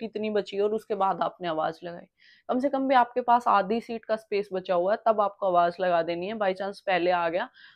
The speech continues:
तो एक मिनट खड़े हो जाएंगे वो और आपको सीट देके चले जाएंगे। आपका कोई भी टाइम वेस्ट नहीं होना चाहिए। छोटी-छोटी चीजें मैं आपको बता रही हूँ, बहुत ऐसे भी लग रहा होगा क्या बता रहे हो, लेकिन ये चीजें बहुत ज्यादा काम आएंगी आपको।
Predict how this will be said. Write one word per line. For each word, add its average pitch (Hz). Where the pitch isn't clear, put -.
तो 208
एक 202
मिनट 196
खड़े 190
हो 208
जाएंगे 170
वो 202
और 285
आपको 220
सीट 190
देके 175
चले 208
जाएंगे। -
आपका 202
कोई 226
भी 233
टाइम 208
वेस्ट 202
नहीं 185
होना 196
चाहिए। 214
छोटी-छोटी 294
चीजें 269
मैं 262
आपको 240
बता 214
रही 185
हूँ, 247
बहुत 202
ऐसे 220
भी 220
लग 202
रहा 185
होगा 185
क्या 190
बता 175
रहे 165
हो, 220
लेकिन 240
ये 226
चीजें 220
बहुत 190
ज्यादा 185
काम 185
आएंगी -
आपको। -